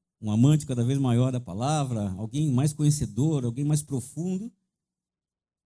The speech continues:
Mas eu não quero fazer nada por conta disso. Eu não adoro, não oro,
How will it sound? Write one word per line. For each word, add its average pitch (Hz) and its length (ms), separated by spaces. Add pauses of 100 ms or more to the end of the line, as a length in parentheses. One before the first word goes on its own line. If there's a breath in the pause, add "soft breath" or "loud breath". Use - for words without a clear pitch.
(760)
Mas 175 160
eu 196 80
não 190 80
quero 151 480 (320)
fazer 120 280
nada 117 380 (220)
por 110 100
conta 101 240
disso. - 300 (920)
Eu - 120
não 160 100
adoro, 170 560
não 123 300
oro, 143 440